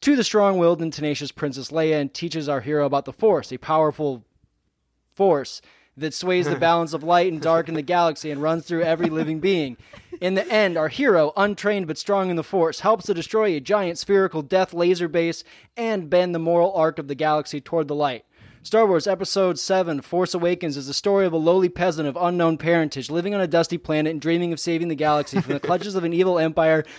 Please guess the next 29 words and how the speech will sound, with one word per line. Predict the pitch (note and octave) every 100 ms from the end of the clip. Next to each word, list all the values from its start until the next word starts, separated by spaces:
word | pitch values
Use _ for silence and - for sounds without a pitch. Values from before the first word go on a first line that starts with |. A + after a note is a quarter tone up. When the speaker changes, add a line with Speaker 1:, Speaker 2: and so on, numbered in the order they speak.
| - -
Speaker 1:
run | F3+ G3+
by | F#3+
a | F#3+
mysterious | F3+ - F#3 F#3 E3+
and | E3+
powerful | E3+ E3+ E3
man | E3 D#3+
in |
a | C#3+
black | D#3 D#3 -
mask. | D3+ D3 C#3+ -
And | D3+
it's | C#3+ D3
the |
exact | C3+ C#3+ C#3
same | C#3+ B2+
thing. | C3+ C3
I'm | C3
not | C3 C3
gonna | C3
read | B2+ B2+ B2
the | A#2
whole | A#2+ A#2 - - _ -
thing. | G3 F#3+
It's | E3+
the | D3+
same | - D#3+ D3
plot | D3 C3+ -
twice. | B2 G#2 - -